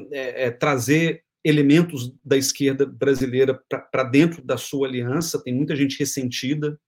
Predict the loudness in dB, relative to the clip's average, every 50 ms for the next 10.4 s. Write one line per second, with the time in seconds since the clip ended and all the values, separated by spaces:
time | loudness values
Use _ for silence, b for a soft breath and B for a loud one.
0 | _ _ -10 -6 -4 -4 -4 -6 -8 -12 -16 -14 -6 -4 -4 -2 -2 -6 -4 -2
1 | -2 -2 -2 -2 -2 -4 -4 -6 -10 -6 -4 -4 -4 -4 -6 -4 -4 -4 -2 -2
2 | -2 -2 -2 -2 -4 -6 -8 -10 -10 -6 -4 -4 -4 -4 -4 -6 -4 -2 0 0
3 | -2 -4 B B B B B B B _ _ _ -4 -2 -2 -2 0 0 -2 -2
4 | -2 -4 -4 -2 -2 -4 -6 -6 -2 2 4 4 6 4 4 6 6 6 6 4
5 | 4 2 0 4 6 6 4 4 4 2 2 2 2 0 -2 -2 0 0 0 0
6 | -2 -4 _ -8 -4 -4 -4 -4 -2 -4 -6 -6 -8 -6 -2 0 2 2 2 0
7 | -2 -4 -4 -4 -4 -4 B B B B B _ -4 -4 -2 2 2 4 4 2
8 | 0 -2 -4 -4 -2 -2 -2 -2 -2 -4 -2 -2 -2 -2 0 0 -2 0 0 0
9 | 0 0 -2 b b b b b b b _ _ -4 -2 -2 -2 -2 -4 -4 -4
10 | -2 0 0 0 0 0 -2 -2